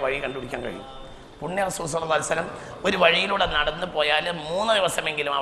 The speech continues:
വഴിയിൽ സുഗന്ധം തളം കെട്ടി നിൽക്കും. അതാണ് പുണ്യ മുഹമ്മദ് മുസ്തഫ സല്ലല്ലാഹു അലൈഹി വസല്ലം.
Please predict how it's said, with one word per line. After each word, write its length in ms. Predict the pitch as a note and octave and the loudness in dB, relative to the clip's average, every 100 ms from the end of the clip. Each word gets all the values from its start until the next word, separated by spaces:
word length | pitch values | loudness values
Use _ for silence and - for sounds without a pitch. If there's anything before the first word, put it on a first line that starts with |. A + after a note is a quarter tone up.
| C3+ | 0
വഴിയിൽ 220 | C#3 D#3+ F3 - - | -2 -4 -8 -14 -8
സുഗന്ധം 380 | C3+ E3 F#3 F3+ D#3 | -4 -2 0 0 2
തളം 180 | D3 C#3+ | 0 0
കെട്ടി 160 | C3 | -4
നിൽക്കും. 280 | C3 B2+ C3 D3 | -6 -6 -8 -6
അതാണ് 200 | C#3+ D3 C3+ | -4 -6 -8
പുണ്യ 220 | C3+ C#3+ | -8 -8
മുഹമ്മദ് 400 | C3+ - C3 B2 | -10 -10 -10 -10
മുസ്തഫ 240 | B2 - A#2 - - - - - - - | -10 -10 -10 -10 -12 -10 -10 -12 -10 -2
സല്ലല്ലാഹു 560 | D#3+ D3 C#3 B2 A#2+ - - | 0 2 0 0 -2 -2 -6
അലൈഹി 240 | G#2+ - A2+ | -8 -8 0
വസല്ലം. 320 | - - - | 6 6 4